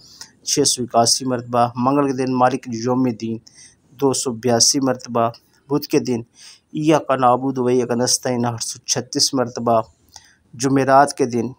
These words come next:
اهدنا الصراط المستقیم ایک ہزار چالیس مرتبہ، جمعے کے دن صراط الذین انعمت علیہم اٹھارہ سو چھ مرتبہ،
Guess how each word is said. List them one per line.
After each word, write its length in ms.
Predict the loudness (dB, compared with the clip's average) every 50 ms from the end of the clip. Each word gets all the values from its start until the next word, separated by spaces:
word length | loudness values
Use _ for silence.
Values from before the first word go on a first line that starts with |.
| _ _ _ _ -8
اهدنا 260 | -8 -8 -4 -2 -2
الصراط 460 | 0 0 -2 0 2 2 2 2 0 -2
المستقیم 680 | -4 -4 -4 -4 -8 -6 -8 -8 -6 -4 -4 -4 -4 -4 -6 -4
ایک 240 | -4 -4 -4 -4 -6
ہزار 260 | -4 0 2 2 2 2 0 _
چالیس 420 | 0 2 2 2 2 0 -2 -2
مرتبہ، 480 | -2 -2 -4 -2 -6 -4 -2 0 -2 -2 -4 _ _ _ _ _ _ _ _ _ _ _ _ _ _ _ _ _ _ _ _ _ _ _ _ _ _ _ _ _ _ _ -10 -4 0
جمعے 240 | 4 4 4 4
کے 140 | 4 2 0
دن 180 | 2 0 0 0
صراط 520 | -2 -2 -4 -2 2 2 4 2 2 2
الذین 480 | 0 0 2 2 0 0 0 -2 0 0
انعمت 420 | 0 2 0 -2 -2 -2 -2 -4
علیہم 540 | -4 -4 -4 -6 -6 -4 -2 -2 -2 -2 -4 -6 _ -20 -20 -20 -20 -20 -16 _
اٹھارہ 440 | -12 -12 -10 0 2 2 2 4 2
سو 180 | 0 -2 -4 -6
چھ 340 | -6 -4 -4 0 0 2 4
مرتبہ، 500 | 4 2 2 0 -6 -2 0 0 0